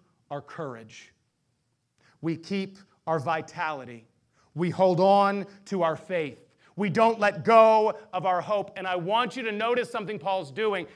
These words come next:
This isn't a command. He isn't saying to you today, "Hey, Travis, I know life's hard, but here's what I want. Please don't lose heart." It's not what he said. It's not a command. It's a reality. He said, "Are you in Christ? Then here's who you are. You don't lose heart."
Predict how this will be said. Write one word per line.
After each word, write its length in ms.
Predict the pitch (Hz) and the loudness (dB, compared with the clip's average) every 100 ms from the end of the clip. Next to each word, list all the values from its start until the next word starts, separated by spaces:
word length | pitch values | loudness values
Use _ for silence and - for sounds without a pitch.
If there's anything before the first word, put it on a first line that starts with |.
| _ | _
This 180 | 202 202 | -8 -4
isn't 220 | 240 269 | -4 -2
a 60 | 254 | -4
command. 840 | 247 226 247 254 214 139 117 - _ _ _ _ | -4 -2 0 0 -2 -6 -14 -20 _ _ _ _
He 160 | - 262 | -4 0
isn't 260 | 247 254 | 0 -2
saying 440 | 165 262 254 247 226 | -4 0 0 0 -4
to 120 | 220 | -6
you 360 | 208 202 185 185 - | -4 -2 -4 -6 -10
today, 480 | 220 214 214 202 202 | -2 2 4 2 -4
"Hey, 120 | - 220 | -6 -4
Travis, 420 | 240 233 226 202 | 0 0 0 -4
I 80 | 214 | -4
know 140 | 226 | 0
life's 300 | 226 220 - | 2 0 0
hard, 320 | 233 220 190 - - | 2 4 4 -2 -8
but 100 | 202 | -4
here's 180 | 254 | -2
what 80 | 240 | 0
I 60 | 226 | 0
want. 300 | 220 226 185 - - | 0 0 -2 -8 -4
Please 260 | 294 269 | -2 0
don't 220 | 151 226 | 0 -2
lose 180 | 214 196 | -2 -4
heart." 420 | 185 185 226 - _ _ _ _ _ _ | 0 0 0 -4 _ _ _ _ _ _
It's 100 | - | -2
not 140 | 233 | 2
what 100 | 214 | 2
he 40 | 208 | 0
said. 420 | - 254 233 160 - | 0 2 2 0 -8
It's 100 | - | -6
not 160 | 165 233 | 2 2
a 40 | |
command. 440 | - 208 220 254 226 | 2 0 2 2 2
It's 140 | 202 | -2
a 40 | 202 | -4
reality. 600 | 190 214 214 196 156 135 - | 0 4 6 4 0 -8 -10
He 80 | 196 | -4
said, 140 | 226 | 0
"Are 60 | 202 | 0
you 140 | 202 | 0
in 100 | 202 | -2
Christ? 380 | 202 214 226 220 - - | -2 -2 -2 -4 -14 -12
Then 100 | 180 | -8
here's 240 | 202 190 | -8 -8
who 80 | 214 | -8
you 240 | 170 170 | -8 -4
are. 300 | 180 156 135 - - | -2 0 -4 -10 -8
You 100 | 220 | -2
don't 320 | 160 294 262 | 6 6 6
lose 160 | 220 - | 0 4
heart." 500 | 220 180 - - | 6 6 4 -12